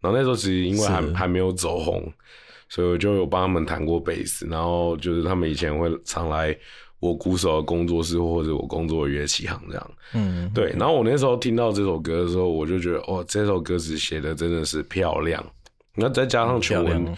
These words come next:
Speaker 2: 嗯。
Speaker 1: 琼文他真的是也本身就蛮会唱的人了。
Speaker 2: 是。
Speaker 1: 对，然后就是在过了几年之后，他们可能又有更多演出，或者在网络上，
Speaker 2: 嗯。
Speaker 1: 哇，被，被人家注意到，然后就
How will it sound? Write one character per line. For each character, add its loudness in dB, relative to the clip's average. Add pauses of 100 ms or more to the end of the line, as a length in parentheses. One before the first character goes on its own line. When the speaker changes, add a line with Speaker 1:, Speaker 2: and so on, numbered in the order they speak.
Speaker 2:
嗯。 -6
Speaker 1:
琼 0
文 2
他 2
真 2
的 2
是 0 (220)
也 -4 (260)
本 0
身 2
就 0
蛮 0
会 0
唱 0
的 -4
人 -8
了。 -10 (140)
Speaker 2:
是。 -2 (100)
Speaker 1:
对， 0
然 0
后 4
就 2
是 2
在 2 (120)
过 2
了 4
几 -2
年 0
之 0
后， 2 (340)
他 -2
们 2
可 0
能 2
又 2
有 2
更 0
多 2
演 -2
出， -4
或 2
者 0
在 2
网 0
络 0
上， -2
Speaker 2:
嗯。 -4 (580)
Speaker 1:
哇， -2 (160)
被， 2
被 -2
人 0
家 0
注 -2
意 0
到， -2
然 -2
后 0
就 0